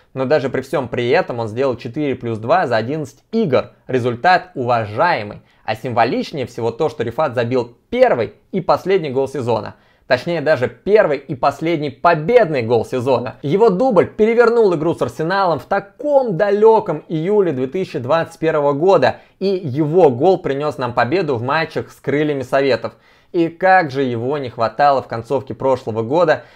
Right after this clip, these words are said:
когда случился наш самый неприятный отрезок, в том числе включивший в себя три поражения подряд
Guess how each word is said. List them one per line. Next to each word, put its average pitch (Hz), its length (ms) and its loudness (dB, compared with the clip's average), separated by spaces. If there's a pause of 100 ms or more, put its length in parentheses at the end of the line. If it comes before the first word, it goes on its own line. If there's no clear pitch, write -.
(140)
когда 135 300 4
случился 156 400 -6
наш 117 200 -6
самый 180 600 -4
неприятный 123 800 -2
отрезок, 143 640 -2
в - 60 -20
том 139 220 -4
числе 127 260 -6
включивший 123 400 -8
в - 40 -20
себя 113 200 -2
три 123 200 -4
поражения 113 480 -4
подряд 180 520 2